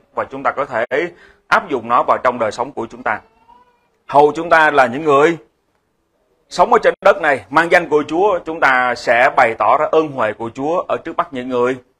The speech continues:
chưa biết Chúa, để họ sẽ nhìn thấy và họ biết rằng là chúng ta thật sự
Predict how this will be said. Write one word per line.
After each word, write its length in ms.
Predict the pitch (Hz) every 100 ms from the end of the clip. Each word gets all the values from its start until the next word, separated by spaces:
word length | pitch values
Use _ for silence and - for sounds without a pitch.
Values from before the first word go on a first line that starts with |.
| -
chưa 140 | 175
biết 160 | 147 143
Chúa, 200 | - 135 - _ _ _ _ -
để 120 | 139
họ 300 | 131 120 127
sẽ 220 | 139 147
nhìn 180 | 185 160
thấy 240 | 170 233 185
và 100 | 147
họ 180 | 131
biết 180 | 131 262
rằng 120 | 185
là 100 | 151
chúng 180 | 143 233
ta 240 | 214 196 185
thật 160 | 165
sự 340 | - 127 127